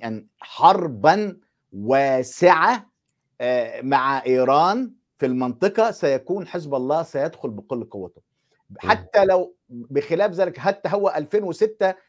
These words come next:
Speaker 1: تسرع وخطف، آه، عدة جنود إسرائيليين وتسبب في حرب ما كانش إيران عايزة هذه الحرب بهذا الموضوع. هم مخزنينه لحربنا،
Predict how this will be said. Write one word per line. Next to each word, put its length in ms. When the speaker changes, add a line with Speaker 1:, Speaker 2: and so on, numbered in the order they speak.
Speaker 1:
تسرع 520
وخطف، 580
آه، 260
عدة 300
جنود 460
إسرائيليين 520
وتسبب 520
في 60
حرب 340
ما 60
كانش 300
إيران 520
عايزة 560
هذه 120
الحرب 420
بهذا 380
الموضوع. 500
هم 160
مخزنينه 920
لحربنا، 1120